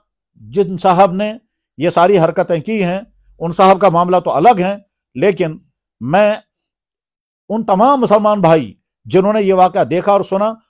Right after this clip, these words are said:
और वो किसी भी तरह के इन कन्फ्यूजन के शिकार हो गए हैं, उन तमाम हजरात से कहना चाहूँगा कि आप राजा अच्छी तरह से बेजहन में रख लें कि ये चार पांच संगीन तरीन गलतियां उनसे हुई हैं,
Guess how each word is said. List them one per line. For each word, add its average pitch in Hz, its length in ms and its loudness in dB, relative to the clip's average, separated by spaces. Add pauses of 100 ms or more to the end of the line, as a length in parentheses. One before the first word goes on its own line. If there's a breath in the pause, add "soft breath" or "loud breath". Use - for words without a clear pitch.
(100)
और 165 100 -2
वो 196 80 -6
किसी 220 220 -8
भी 254 100 -2
तरह 190 180 0
के 202 160 -6
इन 160 220 -10
कन्फ्यूजन 175 440 -6
के 180 80 -8
शिकार 185 300 -2
हो 165 140 0
गए 156 100 -2
हैं, 151 200 -6 (220)
उन 156 120 -10
तमाम 185 400 0
हजरात 175 300 2
से 175 80 -6
कहना 151 280 -4
चाहूँगा 151 480 -4 (420)
कि 165 60 -8
आप 170 260 2
राजा 175 260 2
अच्छी 180 300 -4
तरह 214 160 0
से 196 120 -4
बेजहन 156 360 -2
में 156 100 -2
रख 147 180 -4
लें 202 180 -8
कि - 420 -10
ये 165 60 0 (200)
चार 190 300 6
पांच 196 360 -2
संगीन 170 500 -6
तरीन 202 320 -4
गलतियां 160 440 -4
उनसे 165 260 -10
हुई 170 260 -10
हैं, 233 200 -10